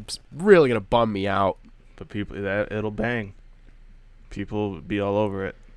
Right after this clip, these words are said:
Speaker 1: Yeah,
Speaker 2: Can we
Speaker 1: may-,
Speaker 2: do s-,
Speaker 1: may-,
Speaker 2: go ahead.
Speaker 1: go ahead.
Speaker 2: No, go ahead. No,
Speaker 1: What
Speaker 2: go
Speaker 1: were
Speaker 2: ahead.
Speaker 1: you gonna say? Can we do story time?
Speaker 2: Yeah.
Speaker 1: Well, I actually
Speaker 2: We
Speaker 1: had
Speaker 2: haven't
Speaker 1: a
Speaker 2: done one in a while.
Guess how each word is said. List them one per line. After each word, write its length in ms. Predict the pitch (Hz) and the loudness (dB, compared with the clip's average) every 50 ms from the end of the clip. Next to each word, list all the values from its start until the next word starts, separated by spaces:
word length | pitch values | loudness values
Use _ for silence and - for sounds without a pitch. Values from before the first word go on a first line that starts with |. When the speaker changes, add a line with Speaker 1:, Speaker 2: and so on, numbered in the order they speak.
| - - - - - - - - - - - - - - - | -20 -20 -20 -20 -20 -20 -20 -20 -20 -20 -20 -20 -20 -12 -4
Speaker 1:
Yeah, 160 | - 120 120 | 0 2 6
Speaker 2:
Can 80 | 120 170 | 8 8
we 60 | 190 | 6
Speaker 1:
may-, 60 | 262 | 6
Speaker 2:
do 60 | 269 | 6
s-, 100 | 285 - | 2 2
Speaker 1:
may-, 160 | - 151 160 - - - - - - 135 - - - - - | 2 2 2 0 -4 -16 -20 -20 -20 -20 -20 -20 -20 -14 -4
Speaker 2:
go 100 | - 123 | 0 2
ahead. 100 | 120 107 | 2 2
Speaker 1:
go 60 | - 139 | 2 0
ahead. 200 | 123 101 90 - - - | -2 -4 -4 -8 -12 -6
Speaker 2:
No, 100 | - 117 | -2 0
go 60 | 113 117 | 2 2
ahead. 100 | 104 - - - - - - - - - - - - - - - - - - - - - - - - - | 0 0 -4 -14 -20 -20 -20 -20 -20 -20 -20 -20 -20 -20 -20 -20 -20 -20 -20 -20 -20 -20 -20 -20 -12 -6
No, 80 | - 156 | -2 2
Speaker 1:
What 0 | |
Speaker 2:
go 20 | |
Speaker 1:
were 60 | 143 143 | 2 4
Speaker 2:
ahead. 100 | - 175 | 4 4
Speaker 1:
you 60 | 175 | 2
gonna 60 | 190 | 0
say? 160 | 180 - 190 156 | 2 0 0 0
Can 120 | - 170 | 2 0
we 60 | 156 | 2
do 100 | 143 143 | 2 0
story 280 | 127 - - - 131 147 | 0 2 2 2 2 2
time? 300 | - 185 180 185 202 208 - - | 2 2 0 0 0 -4 -6 -2
Speaker 2:
Yeah. 260 | 190 180 127 98 92 - - - - - - - - - - - - | 0 2 2 0 -2 -10 -18 -20 -20 -20 -20 -20 -20 -20 -16 -4 2
Speaker 1:
Well, 140 | 139 147 | 6 8
I 140 | 147 160 190 | 10 10 10
actually 280 | 247 269 - - 262 233 | 8 6 4 2 2 4
Speaker 2:
We 60 | - | 6
Speaker 1:
had 100 | 208 196 | 6 6
Speaker 2:
haven't 100 | 185 156 | 6 4
Speaker 1:
a 40 | 151 | 2
Speaker 2:
done 100 | 156 151 | 2 2
one 120 | 139 113 | 0 -2
in 60 | 101 | -2
a 60 | 98 98 | -4 -6
while. 260 | 98 101 104 - | -6 -6 -8 -10